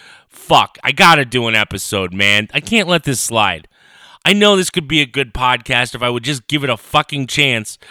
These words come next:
but goddamn, someone wanna be my boss? How about I, I hire you to be my boss? And then what'll happen is we'll split the revenue. If you can make me <laughs> podcast every week.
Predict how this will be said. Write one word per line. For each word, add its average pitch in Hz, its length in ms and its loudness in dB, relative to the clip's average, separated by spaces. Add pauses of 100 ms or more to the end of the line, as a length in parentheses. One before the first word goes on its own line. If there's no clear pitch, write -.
(200)
but 123 160 -16
goddamn, 160 640 2
someone 240 540 -4
wanna 330 140 2
be 254 80 0
my 214 140 4
boss? 131 460 2
How 247 120 -2
about 277 140 2
I, 220 220 2 (120)
I 143 100 2
hire 240 440 0
you 196 260 -2
to 165 100 -6
be 165 160 -4
my 147 320 -2
boss? 127 680 -4 (560)
And 143 140 0
then 208 140 2
what'll 196 220 2
happen 147 540 0
is 131 220 -2
we'll 127 240 -2
split - 540 -2
the 165 120 0
revenue. 107 480 0 (360)
If 123 220 -4
you 185 220 0
can 262 260 -2
make 220 240 2
me 196 160 2
<laughs> - 0 -
podcast - 1040 -4 (100)
every - 360 -10 (100)
week. - 500 -16